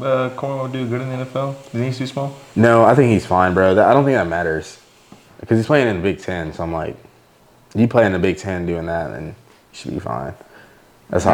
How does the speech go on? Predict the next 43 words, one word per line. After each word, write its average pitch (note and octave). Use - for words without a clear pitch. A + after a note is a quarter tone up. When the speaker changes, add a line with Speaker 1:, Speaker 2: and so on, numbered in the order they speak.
Speaker 2:
I -
look E3
Speaker 1:
N D#3+
F -
L's -
Speaker 2:
at A2+
it. -
Speaker 1:
different. G#2+
Speaker 2:
Yeah, D2+
but E2
he, F#2
he's A#2
good, C#2
bro. B1+
He's G#2+
Speaker 1:
Amir B2+
Abdullah D3+
played C#3+
in C#3
the C3+
Big C3+
Ten. D#3
Speaker 2:
Yeah, G#2+
but -
Blake A2+
Corum G#2+
is, E2
he's, G#2+
I A2
don't G2+
know. F#2
I G2+
feel C3+
like G#2+
he, A2+
I E3
feel F#3
like D#3
he's B2
good, F#2+
bro. F2+
Like, F2+
he'll A#2+